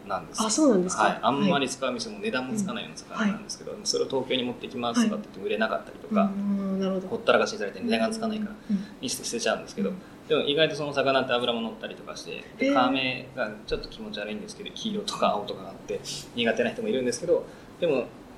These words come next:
Speaker 1: あの、向こうで市場で上がって、朝上がって、もうそのまますぐ店に持ってきて、すぐさばいちゃいます。
Speaker 2: うん。
Speaker 1: 結構美味しく食べれるんですよ。
Speaker 2: へー、あ、そうなんですね。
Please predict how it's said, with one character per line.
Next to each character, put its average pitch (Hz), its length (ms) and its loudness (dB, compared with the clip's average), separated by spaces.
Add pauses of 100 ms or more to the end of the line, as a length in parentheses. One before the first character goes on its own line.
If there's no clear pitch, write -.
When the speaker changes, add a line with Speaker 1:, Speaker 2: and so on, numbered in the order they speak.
Speaker 1:
あ 117 120 2
の、 107 160 -4 (640)
向 160 160 -2
こ 185 260 2
う - 20 -4
で 107 180 0
市 160 220 -10
場 147 100 4
で 107 80 -2
上 104 60 -2
が 117 140 0
っ 117 80 -12
て、 - 120 -14
朝 139 220 -2
上 113 60 0
が 107 100 -4
っ 107 120 -10
て、 117 180 -6
も 104 80 -8
う 104 40 -12
そ 135 120 -8
の 135 60 -8
ま 135 100 -8
ま 131 80 -2
す 139 140 -2
ぐ 120 80 -2
店 107 200 -4
に 101 60 -6
持 98 80 -10
っ 98 40 -12
て - 140 -16
き - 60 -16
て、 - 80 -8
す - 120 -2
ぐ 120 80 2
さ 104 140 -2
ば 107 140 4
い 104 80 -2
ち - 80 -4
ゃ 98 40 -2
い 95 40 -4
ま 202 80 2
す。 95 80 2
Speaker 2:
う - 40 -4
ん。 - 20 -10
Speaker 1:
結 - 200 4
構 - 100 -2
美 117 60 4
味 127 80 2
し - 60 0
く 139 80 2
食 123 80 4
べ 123 80 2
れ 123 100 4
る 110 80 -2
ん - 20 -12
で - 40 -2
す 233 40 4
よ。 233 180 6
Speaker 2:
へ - 20 0
ー、 - 20 -2
あ、 - 40 0
そ 247 300 4
う 285 80 8
な 247 80 8
ん 214 80 2
で 202 60 -4
す - 140 -10
ね。 208 60 -2